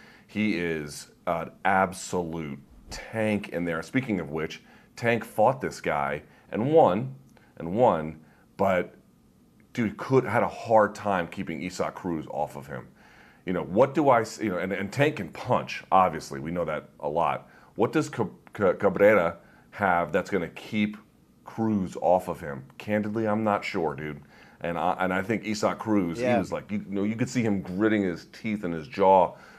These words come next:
Speaker 1: when they were facing off. I think, I think Ca-, Cabrera is in for a rude awakening on this one.
Speaker 2: Yeah, Cabrera had real bad jokes, too. He's like, "I'm gonna cook you up and, and eat you like people tacos."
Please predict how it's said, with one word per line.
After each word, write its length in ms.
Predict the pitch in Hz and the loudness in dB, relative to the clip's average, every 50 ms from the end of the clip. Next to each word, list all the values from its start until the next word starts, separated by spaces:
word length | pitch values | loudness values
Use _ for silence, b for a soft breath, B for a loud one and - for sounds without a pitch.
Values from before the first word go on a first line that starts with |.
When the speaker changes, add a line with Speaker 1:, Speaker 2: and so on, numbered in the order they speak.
| B - | B -4
Speaker 1:
when 100 | 95 98 | 0 2
they 80 | 95 | 2
were 120 | 90 87 85 | 2 2 0
facing 400 | - - 101 98 98 98 92 92 | 0 0 0 0 0 -2 0 0
off. 200 | 92 90 80 76 | 0 0 2 2
I 100 | 85 104 | 2 2
think, 260 | 95 113 95 80 - - | 2 0 -4 -4 -2 0
I 100 | 95 98 | 0 0
think 220 | 104 113 98 - | 0 -2 -2 -2
Ca-, 120 | 92 85 - - _ _ | -4 -8 -8 -10 _ _
Cabrera 380 | - 90 80 82 95 98 92 87 | -4 -4 0 4 4 4 4 2
is 100 | 82 82 | 0 -2
in 100 | 85 82 | -6 -6
for 200 | 82 85 82 80 | -4 -2 -2 -2
a 40 | |
rude 220 | 78 78 87 87 78 | -2 -2 -4 -4 -4
awakening 440 | 78 76 80 80 76 82 73 71 69 | -6 -6 -6 -6 -8 -8 -10 -8 -8
on 120 | 69 71 | -8 -10
this 160 | 73 73 - | -10 -12 -12
one. 180 | 67 67 67 67 - - _ _ _ _ _ _ _ _ _ _ _ _ _ _ _ _ _ _ _ _ _ _ _ _ _ _ _ _ _ _ _ _ _ _ _ _ _ _ _ _ | -12 -12 -12 -12 -16 -20 _ _ _ _ _ _ _ _ _ _ _ _ _ _ _ _ _ _ _ _ _ _ _ _ _ _ _ _ _ _ _ _ _ _ _ _ _ _ _ _
Speaker 2:
Yeah, 160 | - 156 127 | -4 -4 -4
Cabrera 340 | - - 135 120 214 220 170 | -4 -4 -4 0 2 4 4
had 140 | 139 127 117 | 4 4 2
real 160 | 143 151 143 | 2 2 2
bad 240 | 117 131 127 123 113 | 4 2 2 2 2
jokes, 320 | - 127 127 120 - - | 0 -2 -2 -2 -2 -6
too. 200 | - - 143 127 | -6 -4 -2 -2
He's 140 | 120 117 101 | -2 -4 -4
like, 120 | 120 120 143 | -4 0 0
"I'm 120 | 151 160 | 2 2
gonna 220 | 165 151 135 120 - _ | 2 0 -2 -2 -6 _
cook 260 | - - 190 160 - | -4 -4 -4 -2 -2
you 120 | 143 147 151 | 0 4 6
up 300 | 165 170 160 156 - 135 | 6 6 6 4 0 -4
and, 220 | 131 120 120 107 b b b b b b b _ _ - | -4 -4 -6 -10 b b b b b b b _ _ -6
and 180 | 143 143 139 | -6 -4 -4
eat 240 | 147 185 190 - - | -4 -4 -4 0 2
you 100 | 190 175 | 2 4
like 420 | 156 147 139 143 135 - - - - | 6 6 4 4 2 0 -8 -14 -6
people 340 | - 220 226 - - 135 117 | -4 -4 -4 -2 -4 -4 -2
tacos." 680 | - 143 123 117 110 - 117 101 98 98 98 - - | 0 2 2 2 2 0 -2 -4 -4 -6 -10 -14 -20